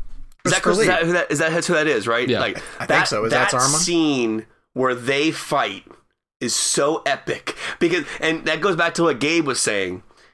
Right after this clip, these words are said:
Speaker 1: because you don't truly understand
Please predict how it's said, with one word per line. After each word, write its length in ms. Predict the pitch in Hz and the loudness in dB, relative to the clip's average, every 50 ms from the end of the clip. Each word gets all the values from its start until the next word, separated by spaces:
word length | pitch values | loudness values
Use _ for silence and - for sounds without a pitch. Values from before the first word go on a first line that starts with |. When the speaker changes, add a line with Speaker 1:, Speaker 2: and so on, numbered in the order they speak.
| _ _ _ | _ _ _
Speaker 1:
because 560 | - 135 139 170 151 143 143 131 120 - - _ _ _ _ _ _ _ _ - | -6 -2 0 2 2 2 2 0 -2 -6 -10 _ _ _ _ _ _ _ _ -4
you 100 | 143 165 | -2 2
don't 260 | 185 220 220 190 - | 2 2 2 2 0
truly 640 | - - - - 190 202 190 180 175 160 151 143 - | -2 -2 0 2 2 4 4 4 4 4 2 0 0
understand 1080 | 139 147 151 147 143 131 - - - - - 135 131 135 127 123 117 113 107 101 104 | 0 -2 0 0 -2 -2 -2 -2 -2 0 0 0 0 0 0 0 0 -2 -2 -4 -6